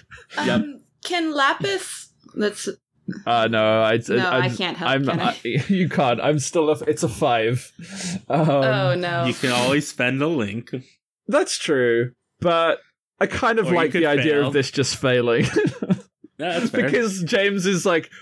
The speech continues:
Speaker 3: prancing around the stage and doing, I think mostly her performances are, like, pointing dramatically as her Pokemon do things.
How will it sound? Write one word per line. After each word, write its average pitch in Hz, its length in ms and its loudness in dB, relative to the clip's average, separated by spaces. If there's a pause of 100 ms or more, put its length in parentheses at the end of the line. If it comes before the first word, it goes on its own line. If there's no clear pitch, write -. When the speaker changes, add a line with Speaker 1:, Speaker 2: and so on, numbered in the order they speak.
(160)
Speaker 3:
prancing 180 500 0
around 160 360 2
the 143 60 0
stage 151 600 2
and 151 200 2
doing, 147 260 2 (200)
I 240 120 2
think 339 300 -2 (120)
mostly 202 640 2
her 233 160 0
performances 170 840 0
are, 185 180 2
like, 156 340 0 (440)
pointing 185 500 0
dramatically 151 680 0
as 143 200 -2
her 143 120 0
Pokemon 139 520 2
do 127 160 0
things. 233 520 -4